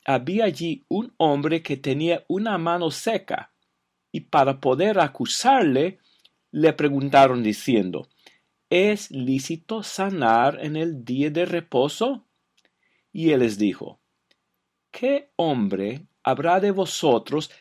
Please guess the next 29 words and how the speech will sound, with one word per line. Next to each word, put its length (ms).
que 160
tenga 600
una 360
sola 520
oveja, 800
si 320
ésta 600
se 260
le 240
cae 580
en 180
un 160
hoyo 720
en 240
día 200
de 140
reposo, 760
no 260
le 200
echa 380
mano 440
y 60
la 140
saca? 560
Pues, 380
¿cuánto 640
más 600
vale 520
un 320